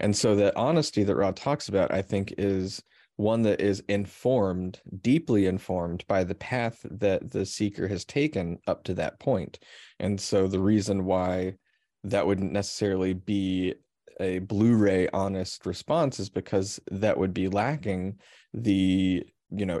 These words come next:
integrated wisdom and integrated experience of everything you've experienced up to that point, which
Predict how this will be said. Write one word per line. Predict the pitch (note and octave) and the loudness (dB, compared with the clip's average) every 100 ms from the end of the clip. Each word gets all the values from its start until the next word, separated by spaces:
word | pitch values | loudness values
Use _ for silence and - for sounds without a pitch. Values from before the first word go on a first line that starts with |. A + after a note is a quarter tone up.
| - | -2
integrated | A#2+ C3 A2 G#2+ G2+ G2 F#2 F2+ | 0 0 0 0 2 2 2 0
wisdom | - G2 B2+ C3 F#2+ E2+ | -2 0 0 0 -4 -4
and | E2 - | -4 -4
integrated | G#2+ G#2+ G2 - G2 F#2 F2+ F2 | -2 0 -2 -2 0 0 0 -4
experience | - - - G2+ C#3+ G#2 F2 F2+ F#2 | -6 -10 -4 2 2 2 0 -4 -6
of | F2 - | -6 -2
everything | G2 G2+ F#2+ - F#2 F2+ | 0 0 -2 -2 -2 -2
you've | F2+ - - | -4 -10 -14
experienced | - - - G2 F#2 F2+ - | -14 -8 -2 0 -2 -2 -4
up | B2 | 0
to | A2 | 2
that | F#2 - | 2 0
point, | G#2 F#2+ - | -4 -4 -4
which | F#2 - | -6 -8